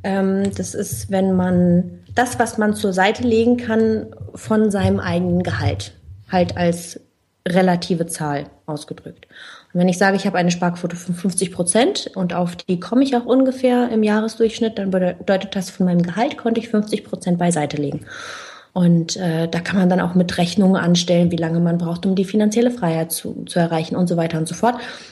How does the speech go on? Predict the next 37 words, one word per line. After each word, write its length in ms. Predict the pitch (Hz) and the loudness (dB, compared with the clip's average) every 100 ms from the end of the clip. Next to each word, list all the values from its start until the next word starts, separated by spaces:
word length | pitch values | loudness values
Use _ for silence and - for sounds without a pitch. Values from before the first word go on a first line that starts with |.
| - | -8
Aber 160 | 196 190 | 0 2
letztendlich 460 | 190 190 208 208 220 | 2 0 -2 0 0
ist 120 | 196 | 0
es 120 | 180 | -2
eigentlich 440 | 180 185 196 - | -2 -2 -4 -6
einfach 300 | 185 175 185 | -6 -6 -6
ein, 580 | 196 185 170 165 - 170 | -2 0 2 0 -2 -4
ein 100 | - | 0
Anhaltspunkt, 840 | 190 208 196 190 - 185 180 175 - - _ _ _ _ _ - - - | 2 4 2 0 -2 2 2 0 -8 -20 _ _ _ _ _ -12 -10 -4
ähm, 480 | 175 165 165 156 - _ _ _ - | -2 0 -2 -6 -14 _ _ _ 0
auch 340 | 226 285 302 | 4 4 2
ein 80 | 277 | -2
Stück 380 | - 262 262 - | -2 -4 -4 -2
weit, 260 | 233 233 | -2 0
wie 100 | 240 | 0
man, 200 | 226 220 220 _ _ _ _ _ _ _ _ | 0 -2 -6 _ _ _ _ _ _ _ _
man 120 | 214 208 | -4 -2
sich 160 | 202 | -2
mit 160 | 214 202 | -4 -2
anderen 260 | 208 202 | -2 0
Leuten 320 | 202 190 190 185 | 2 2 0 -2
vergleichen 540 | 190 175 165 156 156 | -2 -2 -2 -4 -8
kann. 260 | 151 147 - - | -8 -8 -10 -6
Eine 80 | 208 | -4
Sparquote 480 | - 220 247 262 247 | 2 0 2 0 2
von 160 | 233 | -4
fünfzig 380 | 202 240 240 233 | 0 -2 -2 -8
Prozent 440 | - 185 226 269 262 | -10 -4 2 2 2
wird 160 | 220 | -2
jetzt 200 | 190 - | -4 -8
im 260 | 190 190 185 - - - | -4 -4 -6 -12 -20 -4
allgemeinen 600 | 185 214 226 208 196 196 | 2 4 4 4 4 2
Sinn 220 | 185 196 | 2 0
als 280 | 180 175 175 | 0 -4 -2
relativ 420 | 185 175 175 190 | 0 0 -2 0
hoch 140 | 277 294 | 0 0
betrachtet. 580 | 302 - 285 277 302 | -2 -2 -2 -2 -8